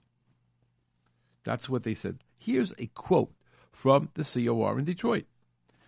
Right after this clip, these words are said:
I mean, reading the whole thing from, the, from them, but I, this is what they had recently. "Just recently,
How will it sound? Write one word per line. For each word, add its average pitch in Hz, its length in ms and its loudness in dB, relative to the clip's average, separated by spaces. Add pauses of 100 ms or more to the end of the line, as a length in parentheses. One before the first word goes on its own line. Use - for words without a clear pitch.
I - 60 -6
mean, 135 180 2
reading 151 160 4
the 117 60 4
whole 143 120 6
thing 127 200 2
from, 104 180 -2
the, 101 120 -8
from 110 200 -4
them, 107 180 0
but 110 120 -2
I, 117 80 0
this 143 220 -4
is 131 100 -2
what 113 200 -2
they 120 80 2
had 113 220 2
recently. 87 480 -2 (440)
"Just 196 300 4
recently, 117 640 0